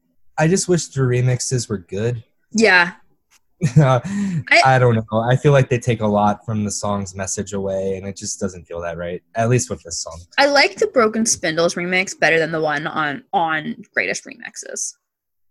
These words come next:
Speaker 1: Yeah, I, I don't know. I,
Speaker 2: <laughs>
Speaker 1: I'm not really partial to either. I just,
Speaker 2: Fair.
Speaker 1: they just, uh, have stuck in the mind of mediocre things that I've heard.
Speaker 2: Fair.
Speaker 1: Like, with the original song, it just has that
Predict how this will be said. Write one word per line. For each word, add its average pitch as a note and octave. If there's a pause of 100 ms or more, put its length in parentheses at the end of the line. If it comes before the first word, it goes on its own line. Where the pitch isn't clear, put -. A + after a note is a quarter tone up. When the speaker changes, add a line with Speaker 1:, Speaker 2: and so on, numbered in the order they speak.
(800)
Speaker 1:
Yeah, B2+ (220)
I, G#2+
I -
don't A#2
know. G#2+
I, C3
Speaker 2:
<laughs> -
Speaker 1:
I'm D#3
not D#3 (500)
really B2
partial A2+
to -
either. G#2
I G#2+
just, G#2+
Speaker 2:
Fair. F#3+
Speaker 1:
they B2+
just, A#2+ (180)
uh, G#2+ (500)
have C#3
stuck -
in C#3
the B2 (160)
mind B2+
of A#2
mediocre A2
things G#2
that G2
I've F#2+
heard. G2 (440)
Speaker 2:
Fair. F3
Speaker 1:
Like, G#2 (340)
with C#3
the C#3+
original C#3
song, A2+
it A#2
just -
has C3
that A#2